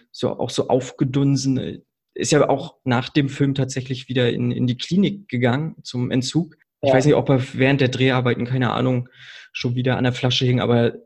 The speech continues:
Speaker 1: so sah er leider aus. Ähm, dann tut's mir auch immer ein bisschen leid.
Speaker 2: Ja.
Speaker 1: Aber es hat, hat trotzdem seine Leistung gebracht, selbst wenn er irgendwie noch einen, einen zu viel getrunken hat.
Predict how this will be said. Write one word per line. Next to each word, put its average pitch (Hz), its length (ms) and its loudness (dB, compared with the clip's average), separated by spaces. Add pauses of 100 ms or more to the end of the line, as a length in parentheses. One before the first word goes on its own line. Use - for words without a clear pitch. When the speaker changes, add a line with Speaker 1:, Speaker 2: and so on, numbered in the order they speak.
(340)
Speaker 1:
so - 200 -8
sah 117 260 2
er 123 100 2
leider 117 400 2
aus. - 460 -6
Ähm, 113 320 -6
dann 120 120 -4
tut's 135 240 -6
mir 131 80 0
auch 117 120 -2
immer 123 180 0
ein 120 100 2
bisschen 117 300 -4
leid. 120 340 0 (280)
Speaker 2:
Ja. 131 220 -6 (800)
Speaker 1:
Aber 135 160 6
es 147 120 4
hat, - 180 0 (100)
hat - 200 -4
trotzdem 180 300 2
seine 151 220 4
Leistung 139 280 2
gebracht, 123 320 0
selbst 123 240 -2
wenn 117 120 4
er 120 140 2
irgendwie 113 520 -2 (680)
noch 120 180 0
einen, 117 420 2
einen 120 260 0
zu 120 160 -6
viel 123 160 0
getrunken 120 500 -2
hat. - 220 -8